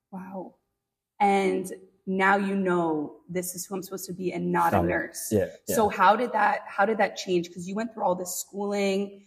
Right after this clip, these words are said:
Speaker 1: you played basketball. It's like, now at twenty-nine years old,
Speaker 2: Wow.
Speaker 1: this is what I'm going to be doing. So
Speaker 2: I
Speaker 1: what does that
Speaker 2: think
Speaker 1: do for you?
Speaker 2: I think a lot of stuff, like, we don't realize is, like, what we, what we do, like,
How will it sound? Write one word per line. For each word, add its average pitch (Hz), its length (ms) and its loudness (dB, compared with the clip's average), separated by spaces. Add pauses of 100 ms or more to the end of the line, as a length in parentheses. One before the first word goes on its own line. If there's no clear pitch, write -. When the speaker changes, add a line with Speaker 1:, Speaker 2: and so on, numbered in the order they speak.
(140)
Speaker 1:
you 190 80 -14
played 180 260 -4
basketball. 185 1080 2 (160)
It's - 80 -14
like, 180 120 -6
now 196 320 2
at 202 100 -6
twenty-nine 208 560 -4
years 180 240 -4
old, 160 420 -2 (560)
Speaker 2:
Wow. 175 100 -8
Speaker 1:
this 185 220 -2
is 180 160 -4
what 175 140 2
I'm 180 100 2
going 170 260 -2
to - 100 -12
be 170 100 -8
doing. 160 480 -8
So 175 260 -2
Speaker 2:
I 170 60 2
Speaker 1:
what 180 100 2
does 185 100 0
that 139 260 2
Speaker 2:
think 165 120 -10
Speaker 1:
do - 60 -20
for 160 80 -14
you? - 340 -8 (480)
Speaker 2:
I 92 60 -4
think 135 180 4
a 120 60 8
lot 110 240 8
of 104 60 2
stuff, 107 360 6
like, 87 160 2
we 92 100 2
don't 95 200 4
realize 101 640 4 (240)
is, 90 120 0
like, 90 280 0
what 107 120 8
we, 117 200 8 (160)
what 110 160 4
we 120 120 8
do, 95 580 4 (840)
like, 85 180 -2